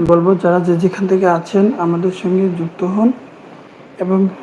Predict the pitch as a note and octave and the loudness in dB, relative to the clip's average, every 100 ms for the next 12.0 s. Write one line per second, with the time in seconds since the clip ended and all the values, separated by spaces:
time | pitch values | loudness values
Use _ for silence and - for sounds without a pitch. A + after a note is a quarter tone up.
0 | F3+ G3 - F#3+ G#3 F#3+ F3 F#3+ F3+ F#3 | 0 0 0 0 2 2 0 -2 2 2
1 | G3 F3+ F3 E3+ - G3 F3+ G3 G3 G3 | 2 0 -4 -6 -6 -6 -4 -4 -2 -2
2 | F#3+ F3+ F3+ F3+ F3+ F3 F3+ G3 - - | -4 -8 -6 -6 -6 -6 -6 -6 -8 -20
3 | - - G#3+ F#3+ F3 F3+ F#3 F3 G3 G#3 | -20 -20 -12 -8 -8 -8 -10 -6 -4 -6
4 | F3+ E3 E3+ F3 F3+ - - - - - | -8 -10 -12 -12 -14 -20 -20 -20 -20 -20
5 | - - - F3 F3+ F3 E3+ F#3+ F3+ F3 | -20 -20 -14 -6 -4 -4 -6 -6 -6 -4
6 | F3+ A#3+ B3 D#3+ D#3+ D#3+ E3 E3+ E3+ E3 | -6 -8 -10 -12 -10 -10 -10 -8 -6 -6
7 | E3 D#3+ - E3+ - G3 - F3 F3+ A#3 | -8 -10 -12 -14 -8 -8 -8 -12 -10 -12
8 | A3+ - - - - E3+ E3 F3+ - F3+ | -12 -16 -20 -20 -14 -14 -12 -12 -8 -8
9 | E3+ E3+ E3 F3 F3 F#3 F#3 F3 E3 F3+ | -8 -10 -8 -10 -8 -6 -6 -8 -8 -10
10 | F#3+ F#3 G3 F#3 G3 F#3+ F#3+ - - - | -8 -8 -6 -6 -6 -6 -6 -14 -20 -20
11 | - - D#3+ F3+ - G3 G3+ - F3 | -20 -16 -12 -12 -10 -10 -10 -10 -10